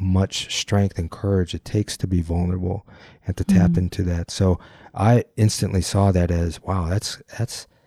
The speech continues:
Speaker 1: that's some real courage strengthening work to actually be vulnerable. I didn't see it as a weakness.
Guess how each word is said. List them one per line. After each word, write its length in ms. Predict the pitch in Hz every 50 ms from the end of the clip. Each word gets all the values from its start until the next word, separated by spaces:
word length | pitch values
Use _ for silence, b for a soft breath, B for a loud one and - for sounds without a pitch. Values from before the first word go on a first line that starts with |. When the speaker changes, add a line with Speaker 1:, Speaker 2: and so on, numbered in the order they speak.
| _ _ _ -
Speaker 1:
that's 120 | 127 123 -
some 380 | 117 87 78 82 82 80 80
real 260 | 82 90 101 104 101
courage 600 | 92 - - - 104 98 95 90 82 - - - _ _
strengthening 720 | - - - - 92 95 95 - - 92 85 82 82 82 82
work 360 | 82 92 95 90 _ - -
to 100 | - 92
actually 320 | 87 80 - - - 90
be 160 | 78 78 82 78
vulnerable. 420 | 76 82 82 85 85 80 80 80
I 100 | 85 92
didn't 180 | 101 104 92 -
see 160 | - 98 95
it 60 | 87
as 120 | 85 85 85
a 40 | 82
weakness. 520 | 85 98 104 _ - 90 82 - - -